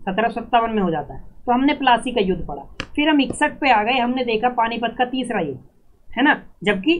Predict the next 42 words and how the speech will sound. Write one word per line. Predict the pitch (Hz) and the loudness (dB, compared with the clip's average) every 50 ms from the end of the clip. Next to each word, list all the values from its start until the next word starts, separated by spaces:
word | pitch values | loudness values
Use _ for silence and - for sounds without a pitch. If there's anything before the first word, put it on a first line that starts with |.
| - - - - - - | -2 -8 -14 -14 -10 -8
बुक | 175 262 285 277 - 320 | -4 -2 -2 0 2 2
में | 302 285 | 4 4
आपको | 277 269 - 285 | 4 2 0 -2
कैसे | - 269 254 - 269 | -2 -2 -2 -2 -2
मिलेगा | 262 254 247 254 254 254 | -2 0 0 2 2 0
कि | 247 247 233 214 240 | -2 -2 -4 -2 -2
युद्ध | 247 233 220 | -2 0 -2
है | 220 226 226 | -4 -4 -4
तो | 254 | -6
सारे | - 208 196 202 208 | -2 0 0 0 0
एक | 208 190 | -2 -2
जगह | 185 185 185 175 | -2 -2 -2 -2
मिल | 175 165 151 | -2 -4 -4
गए, | 147 - 185 185 - - | -6 -8 -10 -10 -12 -12
या | 240 - - - - | -12 -12 -12 -12 -4
classes | 220 208 208 202 196 220 214 | -2 0 0 0 -2 -4 -4
में | 214 208 196 | -4 -4 -4
भी | 196 | -2
ज़्यादातर | 190 185 175 165 190 175 | -2 -2 -2 -2 -2 -4
ऐसा | 170 165 - 170 | -4 -4 -6 -8
ही | 160 | -8
होता | 156 147 139 - 165 | -8 -8 -10 -10 -12
है, | - - - - - - - - - - - - - - - _ - _ _ - - - - - | -12 -12 -14 -18 -20 -20 -20 -20 -20 -20 -20 -20 -20 -20 -20 _ -20 _ _ -18 -18 -18 -10 -8
ठीक | 277 277 247 | -2 0 0
है। | - - - - - - - - - | 0 0 0 -4 -4 -8 -6 -2 2
तो | 285 294 294 294 - | 2 2 2 0 -2
फिर | 285 294 - | -2 -2 0
हम | 220 240 269 285 - - - - | 0 0 0 0 -2 -4 -10 -12
इकसठ | 208 190 190 - 240 247 247 | -12 -12 -2 -2 -2 0 0
के | 247 240 | 0 0
बाद | 233 226 226 220 | 2 2 2 2
हम | 220 226 220 | 0 -2 -2
कब | 220 226 214 | -2 0 0
आएंगे? | 214 214 214 214 220 226 233 233 - - - - - | 0 0 0 -2 -4 -6 -8 -10 -16 -18 -18 -8 -4
हम | 196 196 | -2 -2
आएंगे | 196 185 180 175 170 | -2 -2 -4 -6 -4
चौसठ | - 208 220 220 214 240 226 233 | -2 -2 -2 -2 -2 -4 -4 -4
में, | 233 226 233 - - - - - | -8 -10 -10 -10 -12 -14 -12 -4
बक्सर | 165 175 185 190 - 247 240 240 | -2 -2 -2 0 2 2 2 4
पे | 240 240 | 4 4
आ | 233 226 | 4 4
जाएंगे। | 214 220 214 214 214 220 226 | 2 2 2 0 0 -2 -4